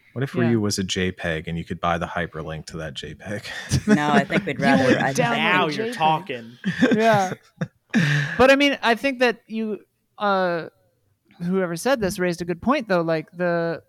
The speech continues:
Speaker 2: the public will of five wasn't great out of the gate, and they
Speaker 1: Hmm.
Speaker 2: only made it better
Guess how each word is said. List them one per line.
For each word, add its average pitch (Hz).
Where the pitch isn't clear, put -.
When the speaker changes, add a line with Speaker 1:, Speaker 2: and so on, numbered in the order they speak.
Speaker 2:
the 175
public 202
will 190
of 170
five 175
wasn't 170
great 180
out 156
of 147
the 147
gate, 151
and 160
they 156
Speaker 1:
Hmm. 127
Speaker 2:
only 165
made 156
it 135
better 175